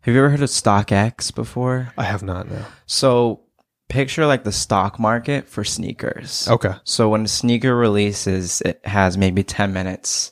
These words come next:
Speaker 1: for you to get it for retail.
Speaker 2: Yep.
Speaker 1: Let's say it's two hundred dollars.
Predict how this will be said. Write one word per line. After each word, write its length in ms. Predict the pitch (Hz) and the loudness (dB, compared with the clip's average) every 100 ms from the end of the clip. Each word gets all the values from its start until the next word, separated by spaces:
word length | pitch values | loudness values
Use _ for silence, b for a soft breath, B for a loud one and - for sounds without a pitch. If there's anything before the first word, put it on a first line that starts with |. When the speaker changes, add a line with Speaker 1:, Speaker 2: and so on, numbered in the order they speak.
| _ _ | _ _
Speaker 1:
for 160 | - 110 | 0 2
you 160 | 98 | 4
to 100 | 95 | 2
get 160 | - 98 | 2 0
it 100 | - | 0
for 140 | - | -4
retail. 680 | 92 98 - - - - 131 | -2 -4 -4 -8 -6 -8 -4
Speaker 2:
Yep. 120 | 143 110 | 0 2
Speaker 1:
Let's 140 | - | 2
say 180 | 104 101 | 2 2
it's 180 | 95 - | 0 -4
two 220 | - 92 | -2 0
hundred 320 | 90 87 92 | 0 -2 -2
dollars. 580 | 82 - - - - | 0 -2 -2 -6 -8